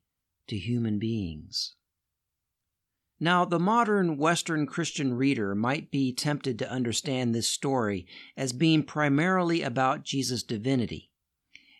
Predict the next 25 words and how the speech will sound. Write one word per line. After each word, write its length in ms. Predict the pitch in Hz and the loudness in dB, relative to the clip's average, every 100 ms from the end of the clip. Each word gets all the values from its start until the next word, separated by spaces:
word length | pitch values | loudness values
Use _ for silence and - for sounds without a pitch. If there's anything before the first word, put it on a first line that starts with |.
| - | -4
Jesus 380 | 147 143 151 143 | 0 0 0 0
is 180 | 135 120 | -2 0
God, 540 | 147 156 117 73 - _ _ - | 2 2 0 -4 -14 _ _ -8
so 260 | - 120 | -2 0
he 80 | 120 | 0
has 300 | 120 120 117 | 0 -2 -2
the 100 | 135 | -2
authority 400 | 123 139 127 135 | -2 -2 0 0
to 100 | 135 | -2
forgive 360 | 135 120 139 - | -4 0 0 0
sins. 640 | - 175 98 - - - _ _ _ _ | 0 0 -2 -6 -10 -12 _ _ _ _
The 80 | 127 | -2
scribes 640 | - - 175 180 180 135 | 0 2 4 4 2 0
don't 200 | 151 151 | 0 0
believe 600 | 147 131 143 220 208 143 | -2 0 2 4 4 2
in 180 | - 101 | 0 -4
Jesus' 360 | 95 117 101 95 | -2 -2 -4 -4
divinity, 640 | 98 92 92 85 104 131 _ _ _ _ | -4 -2 -2 -2 -4 -6 _ _ _ _
so 180 | - 151 | -4 0
they 160 | 135 175 | 2 2
think 280 | - 170 | 2 0
that 120 | 147 120 | -2 -4
he 200 | 143 160 | 2 2
is 160 | 143 | 2
blaspheming, 1000 | 123 131 170 202 - 127 98 85 73 - | -2 0 0 0 -2 -2 -2 -2 -6 -14